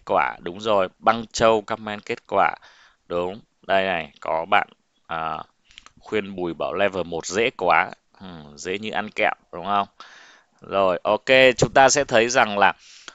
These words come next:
bởi vì bạn này đếm từ trái sang, bạn đứng thứ mười ba nên là phía,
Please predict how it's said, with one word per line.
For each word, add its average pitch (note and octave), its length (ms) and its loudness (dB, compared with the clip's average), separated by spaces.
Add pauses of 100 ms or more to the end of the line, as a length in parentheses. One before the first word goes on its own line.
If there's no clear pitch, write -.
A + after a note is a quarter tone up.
(120)
bởi G2+ 260 2
vì G#2+ 500 2 (460)
bạn G2+ 180 2
này G2+ 140 0
đếm G#2 180 -2
từ B2 180 -8
trái G#2 300 4
sang, B2+ 360 2
bạn - 200 -2
đứng G2+ 180 -10
thứ A#2 140 -2
mười A#2 260 -4
ba A#2 520 4
nên A2 240 -8
là F#2+ 380 -2
phía, F#2+ 560 -4